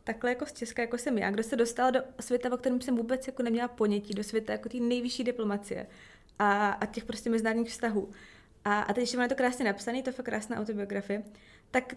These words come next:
to mě úplně strašně dostalo a řekla jsem si, že chci dělat něco podobného. A pak jsem udělala nějaké jako Google prostě hledání a vyjeli mi teritoriální studia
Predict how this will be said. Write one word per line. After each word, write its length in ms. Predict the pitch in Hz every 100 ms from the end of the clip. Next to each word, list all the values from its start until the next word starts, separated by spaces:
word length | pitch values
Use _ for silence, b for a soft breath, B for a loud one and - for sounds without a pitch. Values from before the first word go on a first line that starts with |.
| -
to 120 | 262
mě 160 | 254 277
úplně 420 | 262 277 269 262 262 - - -
strašně 300 | - 226 262
dostalo 400 | 190 175 196 240
a 40 | 220
řekla 220 | 226 226
jsem 140 | 233
si, 60 | 226
že 80 | 233
chci 80 |
dělat 160 | 233 214
něco 140 | 214
podobného. 520 | 220 202 196 185 170 - b b b
A 60 | 208
pak 180 | 233 247
jsem 180 | 302 254
udělala 520 | 233 240 247 240 247 -
nějaké 240 | 220 214 214
jako 200 | 214 233
Google 380 | 214 208 220 220 -
prostě 320 | 202 - 214
hledání 520 | 202 190 185 208 226 B B B B
a 40 | 214
vyjeli 320 | 226 226 226
mi 340 | 226 220 214
teritoriální 420 | 214 208 208 202 208
studia 420 | 214 214 196